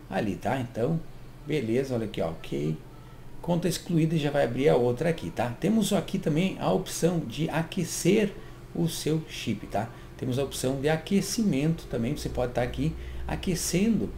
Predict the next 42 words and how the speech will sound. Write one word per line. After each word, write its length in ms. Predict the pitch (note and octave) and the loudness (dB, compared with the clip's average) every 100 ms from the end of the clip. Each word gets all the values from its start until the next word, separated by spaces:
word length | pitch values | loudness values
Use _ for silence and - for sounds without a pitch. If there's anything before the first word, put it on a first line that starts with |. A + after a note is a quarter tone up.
| - - | -10 -8
o 100 | C#3+ | -6
chip. 380 | - - - - | -2 -2 -2 -2
Então, 180 | - D3+ | 0 2
como 200 | F#3 F#3 | 2 2
você 240 | E3 D3 | 0 -2
tem 240 | B2+ A#2+ | -2 -2
várias 400 | F#2 G#2 E3 C#3 | 2 0 0 -4
contas 420 | - G#2 G2+ F#2+ F2+ | -2 -2 -2 -4 -6
abertas 340 | E2+ F2 - | -4 -4 -6
aqui, 320 | - D#3+ C#3+ - - - | -2 0 0 -2 -10 -2
essa 240 | C3+ C3 | 0 4
opção 380 | E3 - - C3 | 2 2 -2 0
aqui 200 | A#2 C#3 | 0 0
vai 120 | C3+ | -2
permitir 540 | - D#3 D#3+ D#3+ - - | 0 2 2 0 -2 -6
que 220 | - F3 | -2 -2
você, 360 | D#3+ B2+ - - | 0 -2 -4 -6
que 200 | - C3+ | 0 4
um 160 | F#3 | 6
número 360 | G#3+ E3 E3+ F3+ | 8 8 6 4
converse 520 | F#3 D#3+ A2+ A2 - | 2 2 2 2 -4
com 120 | - F#3+ | -2 2
o 60 | |
outro, 360 | C3 F#3+ A3+ - - - - - | 6 4 2 -10 -14 -14 -14 -8
eles 140 | G#2+ G2+ | -6 -6
fiquem 220 | - A2 | -4 -4
conversando 600 | A#2 C3 F3 - C3+ C3 | 0 0 0 -2 -2 0
entre 240 | A#2 G2+ | 0 0
eles, 220 | G2+ D3+ | 0 -2
só 160 | - A2 | -6 -8
seleciona 580 | - A2+ G2+ - A2+ A2+ | -6 -6 -4 -4 -2 -2
as 120 | G2+ | -4
contas, 480 | - B2 F3 - - - - - | -2 -2 0 -6 -10 -16 -18 -16
você 120 | - E3+ | -4 2
vai 140 | E3 | 2
clicar 280 | D#3+ D#3+ D#3+ | 0 0 2
em 80 | D#3+ | 2
próximo, 480 | D#3+ E3+ F#3 F#3+ | 4 2 2 -2
próximo, 440 | E3 D#3 D#3+ E3 E3+ | -2 0 -2 -2 -6
até 260 | - D3 | -2 -2
que 160 | D#3 E3+ | 0 0
ele, 160 | E3 | 0